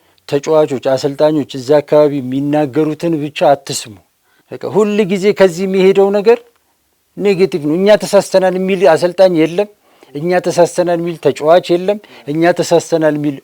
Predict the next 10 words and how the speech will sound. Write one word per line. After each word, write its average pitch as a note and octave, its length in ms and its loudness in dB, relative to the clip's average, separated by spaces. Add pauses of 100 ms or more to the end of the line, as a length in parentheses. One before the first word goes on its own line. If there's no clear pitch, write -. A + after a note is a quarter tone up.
አም-፣ C#3 340 -6
ቡድን C3 320 -8
መሪ A#2+ 220 -4
የለም። G#2+ 340 -8 (880)
በየክለቡ A3 560 2
ስትሄድ - 380 -16 (320)
ሁሌ G#3 280 -4 (100)
ለራሱ F#3+ 400 4
ነው D#3 120 -2
የሚቆመው። C3+ 460 -6